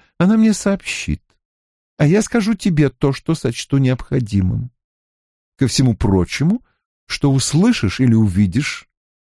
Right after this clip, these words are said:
ты должна относиться так, будто этого никогда не было сказано. Никогда этого не происходило.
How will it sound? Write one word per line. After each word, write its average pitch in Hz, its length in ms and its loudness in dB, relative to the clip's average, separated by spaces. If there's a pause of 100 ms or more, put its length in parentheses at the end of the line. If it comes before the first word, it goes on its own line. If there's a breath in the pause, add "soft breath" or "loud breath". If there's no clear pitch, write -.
(360)
ты 131 100 0
должна 104 480 2
относиться 151 680 -2
так, 247 320 0
будто 120 360 -2
этого 220 500 0 (540)
никогда 151 640 2
не 196 180 4
было 185 260 0
сказано. 110 840 0 (1160)
Никогда 139 680 2
этого 226 280 0
не 214 140 2
происходило. 120 1120 0